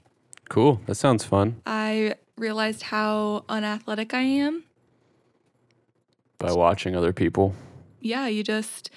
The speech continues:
Speaker 2: oh, I do have a funny story, though.
Speaker 1: Okay.
Speaker 2: Okay. So we got there Sunday morning, and, uh, I was watching my friend Wheels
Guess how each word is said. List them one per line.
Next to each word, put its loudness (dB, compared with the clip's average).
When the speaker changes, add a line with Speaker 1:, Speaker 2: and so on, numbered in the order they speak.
Speaker 2:
oh, 6
I 4
do 2
have 0
a 0
funny 0
story, -4
though. -4
Speaker 1:
Okay. -6
Speaker 2:
Okay. -2
So 0
we 0
got -2
there 0
Sunday 0
morning, -2
and, 0
uh, 0
I -2
was -2
watching -2
my -4
friend -4
Wheels -2